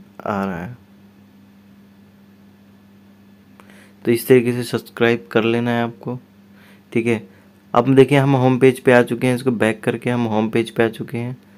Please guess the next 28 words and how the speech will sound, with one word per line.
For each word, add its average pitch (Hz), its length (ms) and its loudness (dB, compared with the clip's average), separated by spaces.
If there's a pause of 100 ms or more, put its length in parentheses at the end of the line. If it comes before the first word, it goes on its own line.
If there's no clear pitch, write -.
(500)
अभी 107 180 6
त-, 117 140 2
अभी 113 220 2
मैंने 127 240 2
सब्सक्राइब 120 500 0
नहीं 117 280 0
किया, 123 180 0
अभी 120 180 0
तो 120 220 -2
सिर्फ 117 240 -2
डेमो 107 300 0
में 113 140 0
वीडियो 107 360 2
बना 110 240 0
रहा 107 100 -4
हूँ। 120 140 -6 (560)
आप 101 220 0
इसको - 200 -10
सब्सक्राइब 113 540 -2
कर 110 140 0
सकते 117 300 -6
हैं, 120 120 -6
पर्सनली 113 460 0
जानकारी 117 480 0
लेना 117 200 0
चाहते 113 340 -8
हैं 113 140 -8 (120)
तब। 98 240 -2